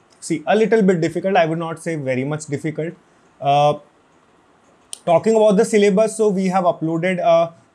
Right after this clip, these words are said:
video on the Infosys syllabus already, so I don't think it's a good idea to discuss everything over here again and waste time. So the link to the syllabus and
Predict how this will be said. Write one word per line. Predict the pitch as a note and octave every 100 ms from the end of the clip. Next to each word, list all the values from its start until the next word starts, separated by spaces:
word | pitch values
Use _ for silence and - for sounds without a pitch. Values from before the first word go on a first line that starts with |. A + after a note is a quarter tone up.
| _
video | C3+ D3+ D#3 E3+
on | D#3+ D#3+
the | E3
Infosys | D#3 D#3 F3
syllabus | D#3 D3+ D3 D#3 D3
already, | D3 C#3+ D#3+ F3
so | F#3 D#3
I | D3
don't | D#3 D#3
think | F3 E3+ E3 _ _
it's | C#3+ -
a | D#3
good | D#3+ D#3 - - _ -
idea | D3 C#3+ D#3 D3+
to | D#3
discuss | C#3+ D3 D3+
everything | D3+ C3+ C#3+ D3+
over | C#3 C#3
here | C#3 C3 C3+
again | C#3 C#3 C3+
and | C3+
waste | B2+ B2+ -
time. | E3 C3 B2+ _ _ _ _
So | - F3
the | F#3+
link | F#3 F#3+ G3+ G3+
to | G3
the | G3+
syllabus | G3+ D#3+ D#3 F3 F3 - - _ _
and | D#3+ E3+ F#3